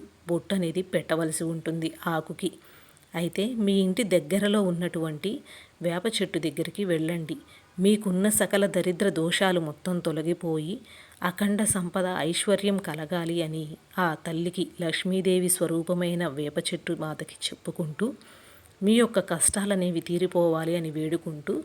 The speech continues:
వేప చెట్టు మొదట్లో ఇది వేసేసేయండి. అలా వేసిన తరువాత వెనక్కి తిరిగి చూడకుండా ఇంటికి రండి. ఇంటికి వచ్చిన తరువాత శుభ్రంగా కాళ్ళు చేతులు అనేది కడుక్కున్న తరువాత మాత్రమే ఇంటిలోనికి వెళ్ళండి.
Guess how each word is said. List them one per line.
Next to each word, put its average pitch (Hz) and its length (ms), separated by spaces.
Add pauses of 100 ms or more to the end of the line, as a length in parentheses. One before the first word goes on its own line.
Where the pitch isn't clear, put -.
(440)
వేప 175 320
చెట్టు 214 340
మొదట్లో 170 520 (180)
ఇది 175 320 (260)
వేసేసేయండి. 160 960 (440)
అలా 185 220
వేసిన 180 420
తరువాత 160 540 (160)
వెనక్కి 180 420
తిరిగి 185 400 (120)
చూడకుండా 165 680 (240)
ఇంటికి 180 400
రండి. 151 340 (640)
ఇంటికి 214 400
వచ్చిన 180 400
తరువాత 160 500 (180)
శుభ్రంగా 180 580
కాళ్ళు 180 420
చేతులు 170 420
అనేది 165 400 (100)
కడుక్కున్న 185 560
తరువాత 175 500
మాత్రమే 160 560
ఇంటిలోనికి 175 720
వెళ్ళండి. 156 540